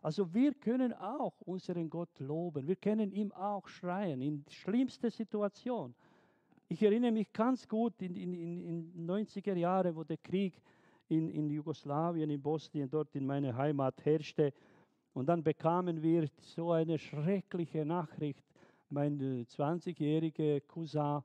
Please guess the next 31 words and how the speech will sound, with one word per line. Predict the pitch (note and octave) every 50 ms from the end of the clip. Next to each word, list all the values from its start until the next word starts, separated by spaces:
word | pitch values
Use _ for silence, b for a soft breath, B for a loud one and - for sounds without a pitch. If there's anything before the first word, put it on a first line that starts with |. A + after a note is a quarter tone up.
| b b b b b b b b b b b _
wurde | - A#2+ B2 - B2 G#2+
gestor-, | - B2+ A#2+ - - - - - F#2+ G2+ A#2 C3+ C#3 _
ge-, | - A2+ - _
getötet. | - - - - - G#2 G2 - - B2+ G#2+ _ -
Es, | B2+ A2+ - _ - -
er, | C3+ B2+ A2+ G#2+ _ _
er | C#3 A#2+ _ _
kam | - G#2+ G#2+ G#2+ A2+ A#2+
um. | B2+ B2+ B2 A#2+ A#2 A2 - _ _ _ _ _ _ _ _ _ _ _ _ _ _ _ _ _ _ _ _ _ _ _ _ _ _ _ _ _ _ _ _ _ _ _ -
Das, | - G2+ - - - _
das, | - - - - - - - - -
da | - B2 - _ _ _ _ _
bist | - G#3+ - - - G#3+
du | G3
einfach, | G3 A3 F#3 G3 F3+ - - - _ _
kannst | - F#3+ G#3+ A3+ - - -
du, | G#3+ F3+ - _ -
okay, | F3+ F#3+ - - C4 C4 B3 F3
Krieg | - - F#3+ A3+ A#3 B3 A#3 G3+ D#3 F3+
und, | F3 E3 D#3+ -
und, | E3 D#3+ D3+ C#3+
und | D#3+ D3+ D3
die | D#3+ E3
Leute | D#3+ E3+ F#3 G#3 G#3+ - - F#3
sterben, | - - - D#3+ D#3+ F3+ G3+ G3 F3 F#3+ E3+ D#3+
aber | D#3 D3 D3 E3 D#3
dass | D#3+ E3+ D#3 - - _ _
jemand | - F3 G3+ A#3 A#3 A3+ G3+ -
von | - F#3+ F3+ D3+ -
dir, | - A3+ B3+ C#4 B3 E3+ D3
der, | - F#3 E3+